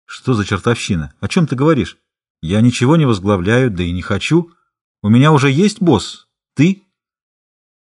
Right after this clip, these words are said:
«Босс — это человек, которому дано руководить.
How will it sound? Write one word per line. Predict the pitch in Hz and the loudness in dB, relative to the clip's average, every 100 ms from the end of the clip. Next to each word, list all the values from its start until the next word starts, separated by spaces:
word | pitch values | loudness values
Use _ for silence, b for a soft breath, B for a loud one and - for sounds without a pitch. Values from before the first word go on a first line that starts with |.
| _ - | _ -4
«Босс — | 92 190 214 - - - | 2 2 2 -2 -6 -2
это | 160 165 | -2 -2
человек, | - 147 151 196 | 0 2 2 2
которому | - 147 160 156 | 0 0 2 2
дано | 131 143 165 | 2 2 2
руководить. | 151 139 127 127 151 - | 2 2 0 0 -2 -6